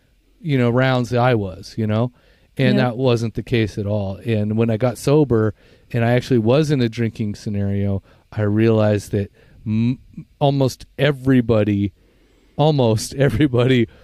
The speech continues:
Speaker 1: was not drinking <laughs> like I drank.
Speaker 2: <laughs>
Speaker 1: And it was just, it was kind of an eye opener when I got sober. I was like, "Oh, that's, this is what they're, this is what they did the whole time,"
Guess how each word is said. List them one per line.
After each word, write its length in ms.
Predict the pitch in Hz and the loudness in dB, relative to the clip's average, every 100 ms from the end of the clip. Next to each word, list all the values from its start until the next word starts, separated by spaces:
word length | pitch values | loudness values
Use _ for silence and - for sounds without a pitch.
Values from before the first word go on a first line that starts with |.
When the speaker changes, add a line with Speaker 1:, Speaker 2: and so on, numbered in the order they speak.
| - - - _ - | -20 -20 -20 _ -4
Speaker 1:
was 480 | 131 127 120 107 - | 0 2 2 0 -4
not 240 | 123 117 | -2 -2
drinking 440 | 117 123 110 113 - - | 0 0 0 -4 -4 -12
<laughs> 100 | - | -2
like 200 | 196 - | -2 2
I 220 | 165 131 | 0 2
drank. 480 | 165 - 170 147 214 202 233 - | -2 -2 0 0 2 4 2 4
Speaker 2:
<laughs> 400 | 269 214 247 - | 2 2 0 0
Speaker 1:
And 320 | 185 165 170 | 2 2 4
it 140 | 165 | 4
was 220 | 165 170 151 | 4 2 2
just, 280 | 170 143 | 0 2
it 80 | 175 | 0
was 120 | 151 | 0
kind 200 | - 160 | 0 -2
of 80 | 147 | 0
an 80 | 135 | 2
eye 220 | 127 127 | 2 4
opener 480 | 123 117 - 113 113 | 4 2 0 0 2
when 160 | 110 107 | 0 -2
I 100 | 104 | -2
got 240 | 107 104 | -4 -6
sober. 340 | - 110 107 | -2 -2 0
I 40 | 104 | -4
was 100 | 101 | -4
like, 160 | 101 - | -8 -10
"Oh, 640 | 123 143 175 190 202 175 | -14 -8 -2 2 4 4
that's, 400 | 135 131 170 - - - _ | 4 0 -2 -4 -10 -20 _
this 260 | 160 220 - | 2 2 2
is 120 | 180 143 | -2 2
what 240 | 151 147 | 0 2
they're, 260 | 156 139 123 120 120 _ | 4 2 2 -6 -20 _
this 180 | 185 196 | -2 0
is 80 | 170 | 0
what 220 | 165 160 | 2 2
they 160 | 151 131 | 4 2
did 560 | 117 165 220 87 - _ _ _ - | 4 4 4 2 -12 _ _ _ -2
the 80 | |
whole 260 | 135 127 120 | 0 2 0
time," 500 | - 110 92 82 - | -2 -6 -8 -12 -20